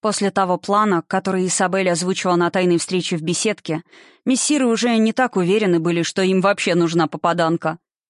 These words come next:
Но и отказаться они уже не могли. Исабель знала слишком много и могла их выдать. Сейчас оба вынуждены были выполнять свою часть работы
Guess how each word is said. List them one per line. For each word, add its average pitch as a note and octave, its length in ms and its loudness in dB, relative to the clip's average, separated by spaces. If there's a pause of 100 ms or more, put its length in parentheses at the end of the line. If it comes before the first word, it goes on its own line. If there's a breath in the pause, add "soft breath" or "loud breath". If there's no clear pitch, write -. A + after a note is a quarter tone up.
Но D4+ 160 2
и D4+ 100 4
отказаться B3+ 600 0
они F3+ 140 4
уже E3+ 180 0
не F3+ 100 4
могли. F3+ 420 0 (440)
Исабель G#3 420 0
знала F#3+ 320 0
слишком G3+ 440 -2
много G3 320 0
и D#3+ 80 4
могла F3 300 2
их E3 160 -4
выдать. F#3 420 -4 (600)
Сейчас C4+ 480 0
оба A3+ 160 0
вынуждены G3+ 500 0
были G3+ 200 0
выполнять G#3 520 0
свою A3+ 220 -2
часть - 240 -2
работы A3 480 0